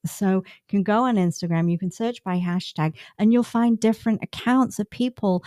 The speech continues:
that are searching by the same hashtag. So get strategic. Think about what those hashtags are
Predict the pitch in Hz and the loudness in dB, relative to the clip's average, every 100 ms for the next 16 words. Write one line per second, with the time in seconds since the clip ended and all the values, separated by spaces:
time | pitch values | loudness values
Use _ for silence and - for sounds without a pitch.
0 | - - 180 190 208 214 220 - 220 214 | -10 -2 4 6 6 2 -2 0 0 0
1 | 220 208 190 190 190 - - - 180 180 | 0 0 2 2 0 -2 -10 -2 2 2
2 | 185 - 226 294 - - 196 110 - - | 0 -2 -2 -2 -4 -2 0 0 -4 -16
3 | - - 240 233 226 208 247 240 - 240 | -20 -6 0 2 2 0 -2 -2 -10 -12
4 | - 240 247 226 165 - 240 247 233 220 | -8 -4 -4 -4 -6 -6 -8 -6 -6 -4
5 | 214 - 208 - 190 190 208 202 - 196 | -4 -4 -6 -6 -8 -6 -8 -10 -8 -6
6 | 190 175 190 226 190 160 165 | -4 -4 -4 -2 -4 -4 -4